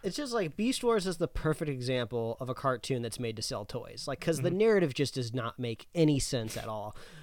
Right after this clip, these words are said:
Speaker 1: So when you set it in the nineties with humans, I don't know. It sounds like it's gonna be wild.
Speaker 2: Yeah.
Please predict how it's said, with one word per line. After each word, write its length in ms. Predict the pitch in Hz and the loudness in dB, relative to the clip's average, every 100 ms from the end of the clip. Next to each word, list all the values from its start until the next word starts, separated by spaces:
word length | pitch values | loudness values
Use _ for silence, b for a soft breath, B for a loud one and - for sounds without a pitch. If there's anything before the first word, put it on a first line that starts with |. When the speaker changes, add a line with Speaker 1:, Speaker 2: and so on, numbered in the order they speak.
| - | -6
Speaker 1:
So 340 | - 156 160 | 0 4 4
when 160 | 143 147 | 4 2
you 100 | 139 | 0
set 240 | - 175 | 2 2
it 120 | 185 | 2
in 100 | 151 | 0
the 80 | 127 | -2
nineties 480 | 123 143 165 170 151 | 0 2 2 2 0
with 180 | 143 - | -2 0
humans, 300 | 156 151 143 - | 0 2 0 -6
I 140 | - | 0
don't 160 | 143 135 | 2 2
know. 160 | 120 117 | 0 -4
It 80 | |
sounds 160 | - 147 | -2 0
like 100 | 139 | 0
it's 80 | 120 | -2
gonna 120 | 120 | -4
be 80 | 107 | -6
wild. 420 | 104 98 98 104 | -6 -8 -6 -2
Speaker 2:
Yeah. 220 | 151 131 | 0 0